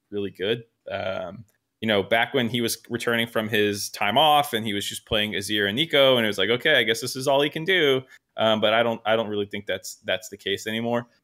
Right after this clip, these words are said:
Um, and Xiaohu, regardless of champion pool, has looked m-, much worse. Um,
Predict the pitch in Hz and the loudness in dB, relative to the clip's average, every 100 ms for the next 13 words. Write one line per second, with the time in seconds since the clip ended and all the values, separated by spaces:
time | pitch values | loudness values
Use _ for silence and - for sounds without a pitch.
0 | _ - 98 98 98 95 - 107 120 117 | _ -4 0 2 2 0 -6 -4 2 2
1 | 120 123 120 113 - 110 110 104 104 101 | 2 2 2 0 -2 -2 0 0 -2 -6
2 | - 123 120 101 107 104 80 104 98 101 | -2 -2 -2 -6 -4 -4 -2 -2 -2 -6
3 | - - - _ _ - 123 117 - 107 | -6 -20 -20 _ _ -8 0 0 -2 -2
4 | 95 90 - - _ _ _ 107 107 104 | -2 -2 -8 -12 _ _ _ 0 2 4
5 | 101 101 | 2 -2